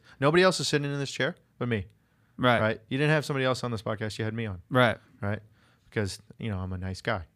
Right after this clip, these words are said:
Speaker 1: But, like, no, I'm just kidding.
Speaker 2: <laughs>
Speaker 1: But, like, I mean, and, dude, I'm sure you've heard of this. Eddie Van Halen, you wanna talk about somebody that's fucking, you know, people know him now, but he used to,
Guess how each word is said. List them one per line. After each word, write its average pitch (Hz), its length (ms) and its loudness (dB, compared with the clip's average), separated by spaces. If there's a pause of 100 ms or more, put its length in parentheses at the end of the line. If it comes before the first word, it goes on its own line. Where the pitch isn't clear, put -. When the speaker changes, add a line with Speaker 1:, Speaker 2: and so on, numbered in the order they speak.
Speaker 1:
But, 107 140 2
like, 95 180 -2 (340)
no, 110 60 -12
I'm - 80 -12
just - 220 2
kidding. - 240 8
Speaker 2:
<laughs> - 20 -12
Speaker 1:
But, - 140 2
like, - 160 -2 (680)
I 139 100 6
mean, 143 180 6
and, 139 180 2
dude, 139 320 4 (800)
I'm 123 120 0
sure 147 160 4
you've 120 100 4
heard 123 120 4
of 113 40 0
this. 110 180 2
Eddie 160 200 4
Van 175 160 4
Halen, 135 320 4
you 131 100 0
wanna 180 160 2
talk 131 260 8
about 117 240 4
somebody 123 280 2
that's 107 180 0
fucking, 104 560 -2 (260)
you 127 120 -4
know, 107 180 0
people 165 300 4
know 147 260 8
him 120 140 2
now, 104 420 6 (100)
but 107 260 0 (460)
he 170 280 0
used 196 280 0
to, 147 260 0